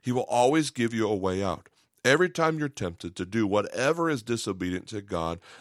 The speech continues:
that is an invitation for you to depend on Christ. Because in your own fleshly, uh, fleshly nature, you do not always have the ability to say no to temptation. If you did,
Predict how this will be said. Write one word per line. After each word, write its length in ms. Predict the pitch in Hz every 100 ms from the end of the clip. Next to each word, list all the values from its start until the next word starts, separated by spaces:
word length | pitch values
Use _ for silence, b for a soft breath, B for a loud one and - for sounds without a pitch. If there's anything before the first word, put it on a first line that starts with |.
| _
that 240 | 123 139
is 140 | 151
an 100 | 170
invitation 800 | 170 120 135 160 - 95 92 92 90
for 120 | 101
you 420 | 98 143 107 92
to 140 | 92 98
depend 500 | 95 98 110 107 98
on 220 | - 95
Christ. 540 | 107 - 143 107 - _ b b b
Because 300 | 135 147 127 B B B
in 140 | 143
your 220 | 147 143 117
own 260 | 139 180
fleshly, 600 | - 143 139 - 117 101 - - - - -
uh, 180 | 107
fleshly 500 | 95 - 139 - 101 98 B B
nature, 580 | 107 110 147 165 - 85
you 180 | 95 127
do 120 | 131
not 260 | 120 139 151
always 400 | 127 139 143 -
have 260 | 113 110
the 80 | 104
ability 580 | 95 98 139 123 92 85
to 160 | -
say 400 | 95 - 101 101 98 b b
no 720 | - 98 113 160 95 85 98 _ _ _
to 120 | -
temptation. 640 | 98 110 113 139 156 82 76 _ _ _ _ b b b b
If 200 | 156 156
you 120 | 147
did, 520 | 113 123 175 117 107